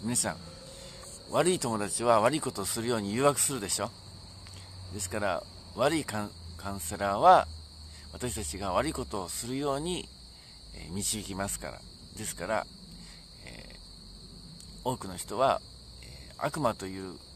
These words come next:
カウンセラーを持っています。ですから、悪魔というカウンセラーではなく、え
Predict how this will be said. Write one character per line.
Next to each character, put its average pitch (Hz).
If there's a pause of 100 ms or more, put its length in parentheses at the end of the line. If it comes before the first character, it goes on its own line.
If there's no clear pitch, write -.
(100)
カ 104
ウ 101
ン -
セ 101
ラ 98
ー -
を 123
持 107
っ 101
て -
い -
ま 69
す。 - (1160)
で 120
す -
か 110
ら、 104
悪 139
魔 107
と 98
い 95
う 87
カ 98
ウ 101
ン -
セ 104
ラ 92
ー -
で 101
は 107
な 110
く、 107
え -